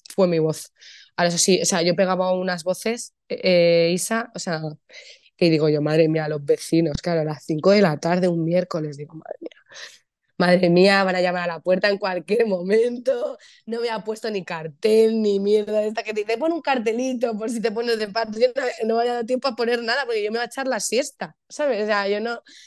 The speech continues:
yo en ningún momento había pensado de, de, de nada. Y bueno, llamamos a Paca y vino Paca, pues la llamamos a las cinco, eh, menos cuarto, cuatro y media, cinco menos cuarto, y Paca a las seis menos cuarto estaba aquí en mi casa,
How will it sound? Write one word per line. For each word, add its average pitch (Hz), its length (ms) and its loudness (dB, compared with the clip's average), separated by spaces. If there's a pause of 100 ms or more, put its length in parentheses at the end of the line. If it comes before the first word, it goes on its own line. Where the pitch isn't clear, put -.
(120)
yo 208 120 2
en 247 80 4
ningún 254 160 4
momento 247 280 4
había 233 140 -2
pensado 175 580 -6
de, 185 280 2
de, 170 220 0
de 170 120 4
nada. 143 260 -6 (420)
Y 233 120 6
bueno, 233 180 6
llamamos 202 420 0
a 240 100 -2
Paca 294 360 -4
y 262 120 -4
vino 208 280 -4
Paca, 277 320 -6 (880)
pues 185 100 -12
la 160 120 -10
llamamos 180 460 -2
a 202 80 4
las 196 800 0
cinco, 233 340 -2 (640)
eh, 220 100 0
menos 220 360 -4
cuarto, 233 340 -4
cuatro 214 400 -6
y 214 80 -10 (140)
media, 226 200 -10
cinco 220 160 -6
menos 220 160 -6
cuarto, 254 280 -6
y 269 80 -4
Paca 214 500 -2
a 196 60 -4
las 190 160 -2
seis 202 100 -4
menos 214 100 -6
cuarto 214 180 -2
estaba 185 200 -6
aquí 185 180 -4
en 165 60 0
mi 160 80 -8
casa, - 340 -6